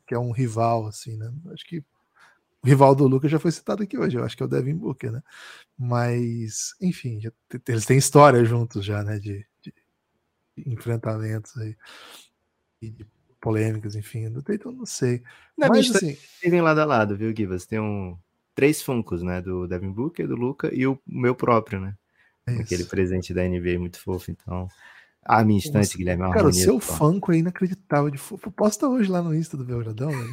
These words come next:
Speaker 1: Aquilo é
Speaker 2: Ok.
Speaker 1: muito bom aquilo, velho. Pelo amor de Deus. É, ainda mais que hoje tem um episódio, né, de Devin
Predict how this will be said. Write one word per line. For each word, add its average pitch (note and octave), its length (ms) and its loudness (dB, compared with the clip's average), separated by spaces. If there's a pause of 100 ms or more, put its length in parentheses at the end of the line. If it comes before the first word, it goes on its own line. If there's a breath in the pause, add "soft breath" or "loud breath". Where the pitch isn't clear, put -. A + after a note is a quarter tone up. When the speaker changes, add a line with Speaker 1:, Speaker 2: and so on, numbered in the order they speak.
Speaker 1:
Aquilo - 300 -12
é D#3 80 -2
Speaker 2:
Ok. F3+ 100 -2
Speaker 1:
muito A3 280 -8
bom A#3+ 440 2
aquilo, G#3 440 -4
velho. C#3 120 -6
Pelo F3 280 -4
amor G#3 120 -2
de F#3+ 120 -4
Deus. D3+ 400 2 (840 loud breath)
É, C3+ 160 4
ainda B2 180 4
mais D3+ 180 8
que - 80 6
hoje D3+ 120 8
tem C#3+ 120 8
um C#3 40 10
episódio, C#3+ 520 4
né, D#3+ 140 2
de C#3+ 120 -8
Devin C3 500 0